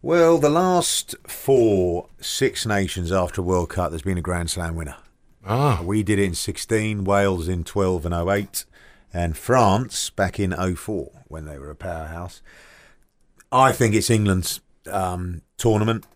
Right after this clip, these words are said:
Speaker 1: Um, I hope they get the Grand Slam. You know, if Eddie's coming out saying they wanna be the greatest side that's ever played the game, well, they've got to win a Grand Slam to start off with.
Speaker 2: Yeah.
Speaker 1: And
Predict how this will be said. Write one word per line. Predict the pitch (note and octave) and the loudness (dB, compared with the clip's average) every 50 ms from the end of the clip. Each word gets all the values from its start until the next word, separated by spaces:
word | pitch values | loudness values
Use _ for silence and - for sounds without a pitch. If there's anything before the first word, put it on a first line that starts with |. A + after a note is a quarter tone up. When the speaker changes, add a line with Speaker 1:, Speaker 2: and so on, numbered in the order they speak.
| _ _ _ - | _ _ _ -4
Speaker 1:
Um, | F#2+ F#2+ F#2+ F#2+ F#2 F#2 F#2 F2+ | -2 0 0 0 0 0 -2 -2
I | E2 D2+ | -4 -4
hope | D#2+ - A2 A2 F2+ | -2 0 0 0 2
they | F2+ F#2+ | 0 0
get | F2 G2+ F2+ | 2 0 0
the | F#2 | 0
Grand | F2 G2 F#2+ F#2 F2+ E2+ | 0 0 2 2 0 0
Slam. | - - G2+ G2 G2 F#2+ F#2+ F#2 E2+ - - | -2 -2 0 0 2 2 0 -2 -4 -8 -8
You | F#2 | -6
know, | F2 F2 | -4 -4
if | E2+ - | -2 0
Eddie's | A2 G#2 G2+ F#2 - | 0 0 0 0 -2
coming | - G#2 F#2 F2+ F#2 F2+ | 0 0 0 0 0 0
out | F#2 F#2 F2 - | 0 0 -2 -2
saying | - G2 F2+ | -4 -4 -4
they | F2+ F2+ | -2 -2
wanna | F2+ F2+ | -2 -2
be | E2+ F2+ F2 | -2 -2 -2
the | F2 E2+ | -2 -2
greatest | - G2 F#2+ F#2 F2 - E2+ - - | -2 -2 -2 -2 -4 -6 -8 -6 -4
side | - F#2+ F2+ F2 | -2 -2 -2 -2
that's | D#2+ D2+ F#2+ | -4 -4 -4
ever | F2 E2+ | -4 -4
played | - - G2 F2+ F2 D#2+ | -2 -2 0 0 0 -2
the | E2+ | -2
game, | E2 - F#2 F2 E2+ E2 E2 E2 | -2 0 0 0 0 -2 -2 -2
well, | E2+ E2+ E2 | -2 -2 -2
they've | E2+ F2 E2 | -2 -4 -4
got | D#2 F#2 | -4 -4
to | D#2 E2+ | -4 -4
win | F2+ E2 | -6 -8
a | F2 D#2+ | -8 -8
Grand | E2+ E2+ E2 D#2+ D#2 | -8 -8 -8 -8 -10
Slam | - G2 F#2 F2 D#2+ D2+ D2+ | -8 -8 -6 -6 -8 -10 -12
to | - | -14
start | - - F#2 D#2+ D2 D2 | -12 -8 -8 -8 -8 -8
off | E2+ - - | -10 -12 -14
with. | D#2+ D2+ D2 - - | -16 -18 -18 -16 -8
Speaker 2:
Yeah. | - G#2 F#2+ F2 | -4 -4 -2 -2
Speaker 1:
And | E2+ E2 E2 D#2+ D2+ | -2 -6 -8 -10 -12